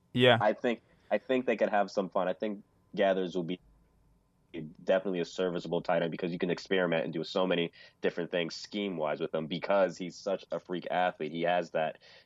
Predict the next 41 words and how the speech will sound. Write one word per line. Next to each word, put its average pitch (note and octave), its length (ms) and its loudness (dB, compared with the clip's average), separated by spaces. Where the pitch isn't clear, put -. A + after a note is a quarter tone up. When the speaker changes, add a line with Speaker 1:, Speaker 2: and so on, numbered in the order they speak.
Speaker 2:
Jimmy E2+ 260 -2
Graham, D#2+ 460 -2
Ju-, E2+ 240 0
uh, D#2+ 540 2
Julius E2 440 -2
Thomas, D#2+ 680 -4
uh, D#2+ 380 0
Tony F#2+ 260 0
Gonzalez E2 720 -2
D F2+ 180 -4
N E2+ 100 -4
A F2 180 2
to E2+ 180 -8
him D2+ 120 -8
where D#2 200 -2
he, D2 160 -6
basketball E2 600 0
player, E2 360 0
you D2+ 140 -4
know, D#2 160 -2
he D#2+ 80 -6
can D#2 160 -10
go D2+ 220 4
up D#2 160 0
there. D#2+ 260 -2
He's D#2 320 -8
Speaker 1:
Right. G2 320 2
Speaker 2:
he's - 140 -10
a, C#2 60 -12
he's E2 140 -4
a C#2+ 60 -2
big E2+ 380 0
guy. D#2+ 480 4
So D#2+ 560 2
they - 80 0
can C#3 100 2
have C#3 140 2
some A2 160 -6
fun A#2 220 0
with A2+ 140 -6
him. A#2 220 -2